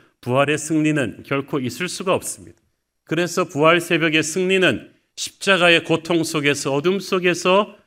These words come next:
준비된 거예요. 그래서 오늘 제목이 어둠 속에서 시작된 승리입니다. 창세기 일 장에 보면 하나님께서 말씀으로 천지를 창조하는 과정이 펼쳐지는데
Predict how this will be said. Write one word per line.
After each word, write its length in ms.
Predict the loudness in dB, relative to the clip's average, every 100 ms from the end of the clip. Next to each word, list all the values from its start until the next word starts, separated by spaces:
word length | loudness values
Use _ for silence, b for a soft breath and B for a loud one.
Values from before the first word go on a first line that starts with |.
| B _
준비된 560 | -2 0 2 4 4 4
거예요. 220 | 0 -2 -10 _ _ _
그래서 480 | 0 0 2 0 0
오늘 300 | 2 0 2
제목이 600 | 0 0 2 2 0 B B
어둠 300 | -4 -2 0
속에서 500 | -2 -2 -2 -2 -4
시작된 880 | -6 -6 -4 -4 -4 -2 -2 -2 -6 _
승리입니다. 680 | -8 -2 0 2 0 -4 -12 _ _ _ _ _ _ _ B B
창세기 380 | -2 0 2 4
일 140 | 2 2
장에 240 | 2 2
보면 300 | 2 2 2
하나님께서 760 | 2 4 4 2 2 0 2 2
말씀으로 800 | 2 0 0 0 4 4 2
천지를 640 | 2 0 2 4 4 2 B B B
창조하는 600 | -4 0 0 2 4 4 4
과정이 500 | 4 2 0 0 0
펼쳐지는데 960 | -2 0 -2 0 0 0 0 0 -2